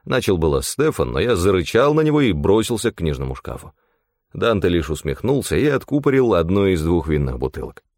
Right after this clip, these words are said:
Роясь на полках, я сказал: «У тебя здесь настоящий бардак».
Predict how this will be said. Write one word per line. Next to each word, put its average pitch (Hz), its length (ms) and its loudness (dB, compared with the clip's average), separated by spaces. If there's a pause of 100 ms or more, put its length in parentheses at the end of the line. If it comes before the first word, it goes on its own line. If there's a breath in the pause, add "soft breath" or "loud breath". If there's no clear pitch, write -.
(640)
Роясь 127 460 0
на 104 140 2
полках, 101 440 -2
я 71 100 0
сказал: 64 440 -8 (680)
«У 143 80 2
тебя 131 260 4
здесь 117 240 -2
настоящий 123 540 2
бардак». 87 520 -2